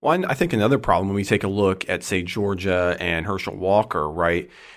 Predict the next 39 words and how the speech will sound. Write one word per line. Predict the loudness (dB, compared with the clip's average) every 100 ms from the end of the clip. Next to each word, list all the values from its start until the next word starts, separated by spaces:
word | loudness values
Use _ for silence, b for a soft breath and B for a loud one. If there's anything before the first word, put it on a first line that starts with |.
| B
I | 2
think | 2
this | 2 -2
demonstrates | 2 2 2 0 0 0 -2
one | 0 0
of | 0
the | -2
problems | 2 4 4 4 2 0
that | -4 -2
Democrats | -2 -2 2 0 0 -2
have, | 0 2 0 -2 -2
and | -2
that | 0 0 0
is | 0 2 0 -2 -8 _ _ _ _
they | 4 6
have | 6 2
a |
tendency | 0 2 4 4 0 0
now, | 2 2 2 4
I, | 4 4 4
I |
would | 4 2
say | 2 2
in | 4
the | 0
post-Daily | 2 4 6 4 -2 -2 0 2 2 0
Show | -2 0 0 0
era, | -2 0 0 -2 -6 _ b b b -8
the |
Democrats | 0 4 4 4 2 4 4 0
say, | 2 6 6 6
"Well, | 2
look, | 2 4 6 4 2
every | 2 4
Republican | 4 4 2 2 2 0
candidate | 2 2 2 2 2 0 0
is | 2 4 4 2 -2 -4
an | 0
idiot." | 0 0 -2 -6 -8